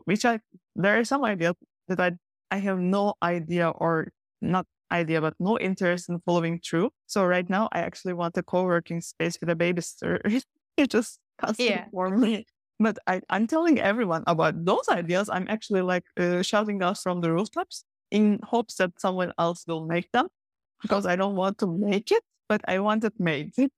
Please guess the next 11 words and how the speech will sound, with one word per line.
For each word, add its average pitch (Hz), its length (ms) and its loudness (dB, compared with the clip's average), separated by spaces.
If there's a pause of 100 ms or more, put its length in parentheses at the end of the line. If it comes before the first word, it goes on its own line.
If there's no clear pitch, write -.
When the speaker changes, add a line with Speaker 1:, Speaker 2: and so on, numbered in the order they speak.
(220)
Speaker 2:
That 294 200 2
is 415 320 -2 (140)
also 294 760 4
so 370 520 2
good. 269 460 2
You, 254 180 -10 (340)
'cause 294 180 0
having 330 460 4
an 320 140 4
idea 277 360 2
doesn't 254 400 -4